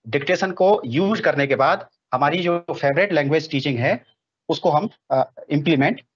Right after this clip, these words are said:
कर सकते हैं, और हमारी लर्निंग की मेथड्स कौन-कौन सी होंगी और उनको किस प्रकार सुधारा जा सकता है।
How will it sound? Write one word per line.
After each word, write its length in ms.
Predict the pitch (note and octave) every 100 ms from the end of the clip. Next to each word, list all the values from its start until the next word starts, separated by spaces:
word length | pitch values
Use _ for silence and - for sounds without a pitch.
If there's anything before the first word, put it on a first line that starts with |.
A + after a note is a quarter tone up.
| -
कर 60 |
सकते 300 | - A#2 D3
हैं, 60 | F3+
और 80 | F3+
हमारी 220 | D#3 E3+
लर्निंग 360 | C#3+ C#3+ F#3
की 80 | F#3
मेथड्स 440 | E3 B2+ - - - _ _
कौन-कौन 320 | - D3+ E3 F3
सी 100 | F3+
होंगी 280 | F3+ G#3
और 140 | B3+ F3+
उनको 180 | D#3+ E3+
किस 160 | D3+
प्रकार 360 | - B2+ G3+ - -
सुधारा 420 | - D#3 D3 C3
जा 120 | G#2+
सकता 280 | - -
है। 100 | F2